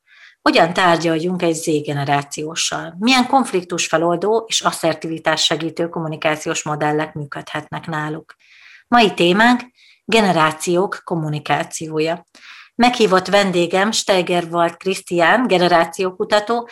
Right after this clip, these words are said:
a Generációk harca című könyv szerzője, akit coachként, mentorként és egyetemi oktatóként is láthattatok már korábban. Ma arról fogunk beszélgetni Krisztiánnal, hogy hogyan működhetnek együtt hatékonyan a különböző generációk,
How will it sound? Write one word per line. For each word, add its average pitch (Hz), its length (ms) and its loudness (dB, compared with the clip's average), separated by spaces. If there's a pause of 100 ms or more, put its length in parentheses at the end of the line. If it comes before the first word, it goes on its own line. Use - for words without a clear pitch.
(160)
a - 80 -2
Generációk 175 760 2
harca 180 360 2
című 165 260 -6
könyv 160 260 0
szerzője, 180 800 2 (260)
akit 196 300 -2
coachként, 233 560 0
mentorként 185 560 0
és 185 120 -2
egyetemi 175 420 0
oktatóként 165 720 -2
is - 500 -4
láthattatok 160 800 -2
már 151 340 -2
korábban. 165 760 -4 (300)
Ma 269 180 4
arról 202 160 6
fogunk 190 320 0
beszélgetni 180 600 0
Krisztiánnal, 185 800 0
hogy 214 180 0
hogyan 190 280 0
működhetnek 175 680 -4
együtt 175 340 -2
hatékonyan 170 580 -2
a 160 100 -4
különböző 156 500 -4
generációk, 196 760 -2